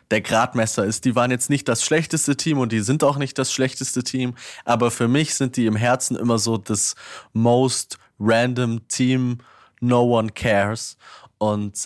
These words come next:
äh, ja, das spricht, glaub ich, Bände. Ähm, genau, ansonsten, äh,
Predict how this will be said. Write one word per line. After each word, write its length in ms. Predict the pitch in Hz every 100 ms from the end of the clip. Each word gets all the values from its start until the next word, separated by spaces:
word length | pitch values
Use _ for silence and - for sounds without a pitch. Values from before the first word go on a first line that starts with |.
| -
äh, 440 | 95 95 92 90 92 _
ja, 280 | 87 87 92 -
das 160 | 107 113
spricht, 300 | - 147 -
glaub 160 | 110
ich, 160 | 104 -
Bände. 420 | 107 107 104 113 - _ - - - - - -
Ähm, 540 | 113 104 101 98 98 95
genau, 300 | 127 123 117
ansonsten, 960 | 120 117 156 - - 180 180 180 180 -
äh, 420 | 131 135 127 123